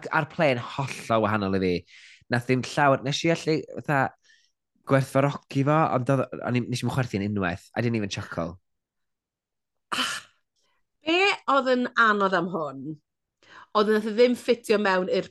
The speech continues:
Speaker 2: particular roast dyn ni'n nabod. Ond nes i really hoffi fe. Achos it's the, it's the, ma' 'na fel yr conspiracy theory bod pawb yn pŵer yn,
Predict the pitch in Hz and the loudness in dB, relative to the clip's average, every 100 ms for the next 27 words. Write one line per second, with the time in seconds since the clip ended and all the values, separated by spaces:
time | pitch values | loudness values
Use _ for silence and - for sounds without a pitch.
0 | - - 202 - - 180 170 175 170 160 | -10 -8 -10 -10 -2 0 0 0 0 0
1 | - - 175 180 170 170 170 165 151 151 | -4 -16 -6 -6 -4 -4 -2 0 -2 -2
2 | 139 120 120 - _ _ _ - 277 269 | -8 -12 -14 -18 _ _ _ 0 4 4
3 | 208 190 - 185 190 - 208 196 190 175 | 4 0 -6 -6 -6 -6 -6 -2 -2 -4
4 | 160 165 - 147 - - - _ - - | -10 -14 -14 -16 -16 -20 -20 _ -20 -20
5 | - _ - 233 277 254 - 240 247 - | -20 _ -2 0 2 0 2 0 0 0
6 | 240 233 - 233 - 240 233 208 220 - | 4 4 2 -2 2 4 4 2 -4 -8
7 | _ _ _ - 233 226 226 226 226 214 | _ _ _ -8 -2 0 4 4 6 4
8 | 214 262 220 - 220 202 - 202 196 175 | 0 -2 -4 0 2 2 -2 -4 0 0
9 | 165 165 170 - 170 165 165 - 170 151 | 0 -2 -6 -2 -4 -2 -4 -2 -4 -2
10 | 156 160 | -4 -6